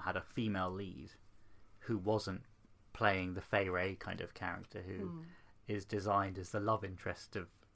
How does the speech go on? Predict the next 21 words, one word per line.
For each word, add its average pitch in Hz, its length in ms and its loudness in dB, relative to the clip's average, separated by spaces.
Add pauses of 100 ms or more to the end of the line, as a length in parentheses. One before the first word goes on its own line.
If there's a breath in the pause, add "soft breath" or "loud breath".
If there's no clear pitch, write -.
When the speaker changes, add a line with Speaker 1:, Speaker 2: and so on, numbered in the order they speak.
(160)
Speaker 1:
of - 180 -8
King 92 240 -4
Kong 87 360 -4
in 95 100 -8
some 95 260 -6
way, 98 120 -6
that 110 180 4
would 110 100 -2
have - 80 -10
been 95 120 -6
kind 92 180 -8
of 90 80 -8
interesting. 95 400 -6
To - 80 -12
have 92 140 -2
just - 360 -2 (480 loud breath)
the 113 80 0
leader 113 300 4
of 92 80 0
the 104 60 0
mission 92 440 -4